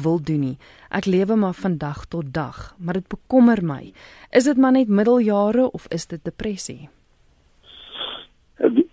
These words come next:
Speaker 2: weet jy, ehm, ek, ek wil so sê, ek, soms moet ons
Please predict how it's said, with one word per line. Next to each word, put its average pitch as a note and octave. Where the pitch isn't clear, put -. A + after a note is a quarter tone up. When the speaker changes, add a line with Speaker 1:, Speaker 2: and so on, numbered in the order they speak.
Speaker 2:
weet B3
jy, D3
ehm, B2+
ek, -
ek C#3+
wil C#3
so D4+
sê, -
ek, -
soms F3+
moet D#3+
ons D3